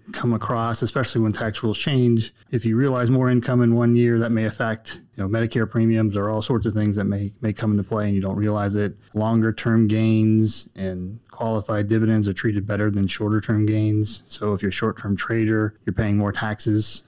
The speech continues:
Government may like you, but you may not be wanting to do that.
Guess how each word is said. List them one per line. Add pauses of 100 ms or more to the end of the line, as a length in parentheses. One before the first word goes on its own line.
(180)
Government
may
like
you,
but
you
may
not
be
wanting
to
do
that.